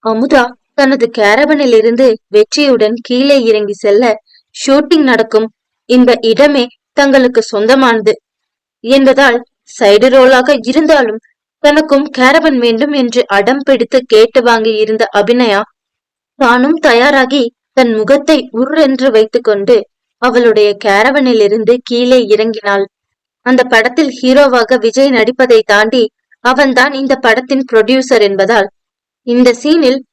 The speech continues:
தான் தேர்வு செய்த அமுதா எப்படி பர்ஃபார்ம் செய்கிறாள் என்று பார்ப்பதற்காகவே முன்கூட்டியே தயாராகி ஓரமாக ஒரு சேரில் அமர்ந்து அனைத்தும் சரியாக இருக்கிறதா என்று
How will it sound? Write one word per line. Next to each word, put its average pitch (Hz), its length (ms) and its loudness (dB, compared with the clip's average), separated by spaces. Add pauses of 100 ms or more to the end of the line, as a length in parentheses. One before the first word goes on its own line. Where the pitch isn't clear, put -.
(240)
தான் 262 280 0
தேர்வு 294 380 2
செய்த 247 320 0 (120)
அமுதா 233 360 0 (400)
எப்படி 220 420 0
பர்ஃபார்ம் 277 520 -2
செய்கிறாள் 196 460 0 (380)
என்று 247 300 0
பார்ப்பதற்காகவே 226 960 0 (320)
முன்கூட்டியே 262 760 0
தயாராகி 247 640 0 (360)
ஓரமாக 247 600 2
ஒரு 226 200 2
சேரில் 226 480 -2
அமர்ந்து 226 480 0 (680)
அனைத்தும் 294 540 2
சரியாக 277 500 2 (140)
இருக்கிறதா 226 640 0 (360)
என்று 254 300 2